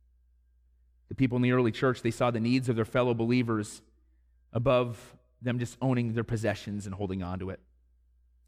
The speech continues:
As believers in the New Testament church,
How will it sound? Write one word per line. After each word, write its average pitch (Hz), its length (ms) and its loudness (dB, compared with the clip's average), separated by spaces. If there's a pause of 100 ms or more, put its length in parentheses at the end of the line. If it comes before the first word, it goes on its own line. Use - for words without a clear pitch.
(240)
As 135 120 0
believers 156 680 2 (2500)
in 135 120 0
the 123 100 2
New 131 160 2
Testament 143 400 0
church, - 520 -2